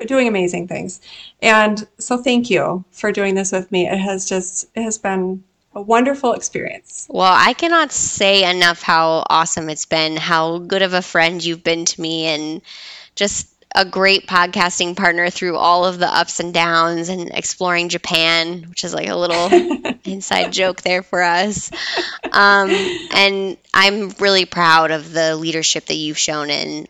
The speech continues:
Speaker 2: lifestyle medicine space and just being a P A, like,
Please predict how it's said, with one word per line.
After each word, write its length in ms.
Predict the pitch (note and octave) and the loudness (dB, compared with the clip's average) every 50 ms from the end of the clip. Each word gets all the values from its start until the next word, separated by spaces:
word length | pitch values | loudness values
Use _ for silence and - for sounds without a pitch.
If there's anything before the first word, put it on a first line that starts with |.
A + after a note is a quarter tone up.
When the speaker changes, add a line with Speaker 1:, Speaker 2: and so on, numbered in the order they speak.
| _ - | _ -4
Speaker 2:
lifestyle 400 | D#3+ E3 D#3+ - - - D3 D3+ | -4 -2 -2 -2 -2 -2 -2 -2
medicine 420 | D3+ D3 D3 C#3+ D3+ - - D3+ D3 | -2 -4 -4 -4 -4 -8 -10 -10 -8
space 480 | - - - C#3+ C3+ C#3 D#3 - - | -8 -6 -4 -4 -4 -4 -4 -4 -6
and 200 | D#3 D3+ D#3 D3+ | -6 -6 -6 -4
just 200 | D3+ - F3+ - - - - _ - F#3 | -4 -4 -4 -4 -6 -10 -10 _ -8 -2
being 240 | F#3+ F#3 F3+ F3 | -2 0 0 0
a 60 | E3 D#3+ | -2 -4
P 260 | - - D3+ C#3+ C#3 | -4 -4 -4 -2 -2
A, 240 | C#3 A2 A2 B2 D#3+ | 0 -2 -2 -4 -4
like, 220 | D#3 D3+ D#3 D3 | -2 -4 -4 -4